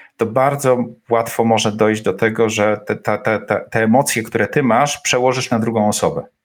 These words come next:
Więc wycisz się, nie wiem, pójdź na pięciominutowy spacer, poddychaj. Niektórzy stosują tam, nie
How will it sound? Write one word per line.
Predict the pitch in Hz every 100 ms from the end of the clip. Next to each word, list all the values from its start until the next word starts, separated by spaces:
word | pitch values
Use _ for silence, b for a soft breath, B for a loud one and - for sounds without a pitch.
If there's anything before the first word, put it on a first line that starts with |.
| _ _ _ _ _ _ _ _
Więc | 127 127 127 - - - -
wycisz | 123 120 107 90
się, | -
nie | 110 113
wiem, | 92 90 -
pójdź | 120 120
na | 123 110
pięciominutowy | 120 110 110 110 110 110 104 98
spacer, | - 90 85 82 76 78 - -
poddychaj. | 123 127 113 110 92 - 82 80 76 73 85 104 117
Niektórzy | 131 - 127 117
stosują | 113 - 113 120 110 107
tam, | 92 90
nie | 82